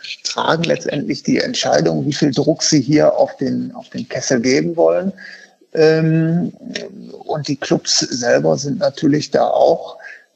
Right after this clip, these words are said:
äh, in der Verantwortung, auch die Win-Win-Situation, äh, und die Vorteile für sich zu erkennen. Also da wird man abwarten müssen, äh, was für uns,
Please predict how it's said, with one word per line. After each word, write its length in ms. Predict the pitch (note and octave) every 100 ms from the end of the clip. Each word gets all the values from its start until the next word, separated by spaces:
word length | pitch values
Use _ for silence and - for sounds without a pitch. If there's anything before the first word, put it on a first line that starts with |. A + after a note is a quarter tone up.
| -
äh, 240 | D3 C#3 -
in 160 | D3
der 100 | D3
Verantwortung, 920 | C#3+ - C#3 C#3 D3 D3 D#3+ D3+ D#3 D3+ - - - _
auch 580 | B3+ B2+ C#3+ E3 - - - - _ _ -
die 400 | B2+ B2+ B2+ - -
Win-Win-Situation, 1600 | C#3 C3+ C3 C#3+ D3 D#3 D#3+ C#3+ - - - C#3 D3 D3 - -
äh, 480 | - - - - - -
und 120 | - C3+
die 60 |
Vorteile 420 | B2 C3+ B2 C3+
für 160 | C3 D3+
sich 300 | C3 E3+ -
zu 120 | - C3
erkennen. 580 | C3 - - - - -
Also 420 | - C#3 B2 C#3+ - - - - _ -
da 140 | C3+ C3+
wird 120 | -
man 140 | C#3
abwarten 520 | - F#3+ - F#3 -
müssen, 520 | E3 E3 - F3+ E3+ -
äh, 280 | D3 C#3 C3+ - F3+
was 240 | C#3+ - -
für 220 | - C#3
uns, 600 | - G3 A3 - -